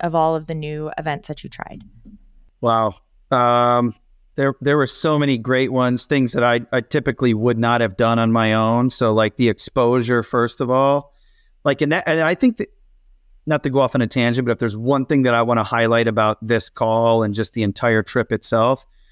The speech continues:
Speaker 2: was, like, the holistic approach. Um, you know, in my mind, i-, and without having that itinerary, I thought we were going and doing all these workouts and,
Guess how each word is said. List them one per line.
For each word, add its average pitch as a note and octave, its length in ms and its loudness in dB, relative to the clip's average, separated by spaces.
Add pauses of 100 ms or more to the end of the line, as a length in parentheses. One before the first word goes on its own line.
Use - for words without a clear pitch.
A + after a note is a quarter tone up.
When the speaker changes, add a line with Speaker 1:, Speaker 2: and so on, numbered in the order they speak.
(120)
Speaker 2:
was, B2+ 200 0
like, B2+ 340 0 (240)
the C3 200 2
holistic C3+ 840 0
approach. - 840 -2 (120)
Um, A2 520 2 (260)
you C#3 120 0
know, A#2+ 320 0 (200)
in D3+ 140 2
my D3 240 2
mind, D3 720 0
i-, C3+ 220 -2
and B2 160 -2
without C3 320 0
having C3 320 0
that B2 160 2
itinerary, C3+ 840 0 (220)
I C3 140 -2
thought C3+ 280 -2
we C3+ 100 2
were A#2+ 100 0
going B2+ 480 2
and G#2+ 100 -4
doing B2+ 260 2
all B2 120 2
these A#2 180 0
workouts A#2+ 840 0
and, - 180 -4